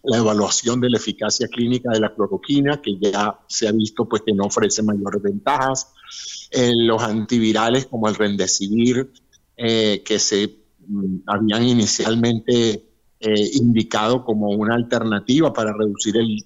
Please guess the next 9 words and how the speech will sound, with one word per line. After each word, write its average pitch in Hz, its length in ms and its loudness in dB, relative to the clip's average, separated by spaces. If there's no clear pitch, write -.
el 120 160 -8
tiempo 120 400 0
de 113 80 2
hospitalización, 113 880 -2
tampoco 110 500 -4
han 113 380 -2
mostrado 117 540 0
cambios 110 340 2
dramáticos 131 720 -2